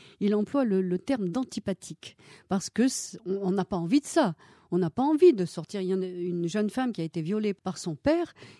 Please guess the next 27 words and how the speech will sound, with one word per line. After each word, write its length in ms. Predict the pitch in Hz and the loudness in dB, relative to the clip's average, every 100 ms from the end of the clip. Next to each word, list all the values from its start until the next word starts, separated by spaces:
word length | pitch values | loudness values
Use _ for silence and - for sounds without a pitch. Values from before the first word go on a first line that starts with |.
| - | -8
qui 160 | 180 | -6
dit, « 320 | 160 220 330 320 - _ - - | 0 6 6 6 -14 _ -8 2
Mais 80 | |
j'étais 260 | 226 233 202 | 4 4 2
très 200 | - 226 | 0 0
bien, 180 | 226 349 | 6 6
moi, 160 | 240 | 6
dans 140 | 185 185 | 4 4
mon 100 | 185 | 2
rôle 220 | 170 190 | 2 2
de 100 | 170 | 2
victime. 420 | 165 165 - 180 | 0 -6 -2 0
Je 140 | 160 180 | 0 0
restais 280 | 185 - | -2 0
enfermée 360 | 185 170 170 170 | -2 -2 -2 -2
chez 180 | 165 165 | -2 -2
moi, 280 | 170 247 285 | 0 0 0
je 120 | 220 | 0
ne 60 | |
faisais 300 | 185 185 160 | -2 -2 -2
rien, 500 | 160 160 214 262 294 | -4 -2 0 0 0
euh, 80 | 226 | 0
j'étais 320 | 180 190 180 | 0 -2 -2
la 80 | 202 | -2
victime 400 | 156 165 - 190 | -2 -6 -4 -4
d'un 140 | 156 160 | -2 -4
viol. 360 | 151 202 254 | -4 -4 -4